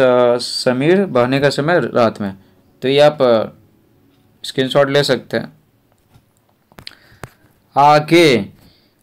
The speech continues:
आगे क्या बोला जा रहा है? सही उत्तर पर सही टिक चिन्ह लगा।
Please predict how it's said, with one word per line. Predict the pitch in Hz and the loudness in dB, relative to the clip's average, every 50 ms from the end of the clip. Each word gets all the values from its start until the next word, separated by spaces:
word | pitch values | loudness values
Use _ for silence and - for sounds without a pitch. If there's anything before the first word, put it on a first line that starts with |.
| - 127 | -2 2
आगे | 131 147 160 160 | 2 2 2 2
क्या | 156 180 175 | 2 2 2
बोला | 165 175 175 175 | 4 4 4 4
जा | 156 160 160 | 4 4 4
रहा | 165 180 | 4 4
है? | 185 | 4
सही | 180 - - 156 170 | 2 2 2 4 6
उत्तर | 175 165 156 165 165 165 | 6 4 4 4 2 4
पर | 170 170 156 | 4 4 2
सही | - - 147 156 160 | 2 2 2 2 2
टिक | 156 156 - - 156 156 156 156 156 - 214 220 220 - _ _ _ _ _ _ _ _ _ _ - _ _ - | 0 -4 -8 -2 -2 -2 -2 -2 -2 -2 -2 -2 -2 -8 _ _ _ _ _ _ _ _ _ _ -20 _ _ -6
चिन्ह | - 139 147 147 | -2 0 0 2
लगा। | 139 123 143 165 - | 2 2 2 2 0